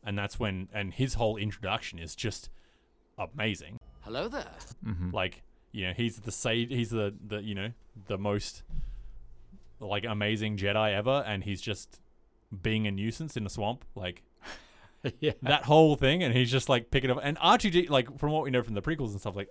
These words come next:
Speaker 1: R two D two knows who he is at this point.
Speaker 3: Yeah.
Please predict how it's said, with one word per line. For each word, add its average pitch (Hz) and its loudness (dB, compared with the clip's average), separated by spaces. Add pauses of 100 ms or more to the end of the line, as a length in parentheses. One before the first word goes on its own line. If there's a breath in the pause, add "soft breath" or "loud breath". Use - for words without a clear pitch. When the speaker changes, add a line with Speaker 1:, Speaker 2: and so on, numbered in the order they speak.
(120)
Speaker 1:
R 170 -2
two 208 0
D 127 2
two 139 -2
knows 107 4
who 127 4
he 110 4
is 113 2
at 104 -6
this 92 -10
point. 101 -10 (340)
Speaker 3:
Yeah. 90 -2